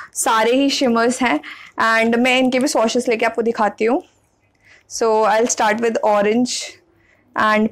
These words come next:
pink। Look at this, कित-, highly pigmented हैं ये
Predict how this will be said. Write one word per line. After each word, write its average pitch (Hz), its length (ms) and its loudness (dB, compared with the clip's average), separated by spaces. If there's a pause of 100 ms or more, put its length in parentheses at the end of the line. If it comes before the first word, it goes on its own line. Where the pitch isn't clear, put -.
(140)
pink। 240 300 0 (3500)
Look 220 100 -4
at 220 160 -4
this, - 160 -12 (1300)
कित-, 254 340 -4
highly 254 520 0
pigmented 240 840 0
हैं 254 120 0
ये 240 240 -2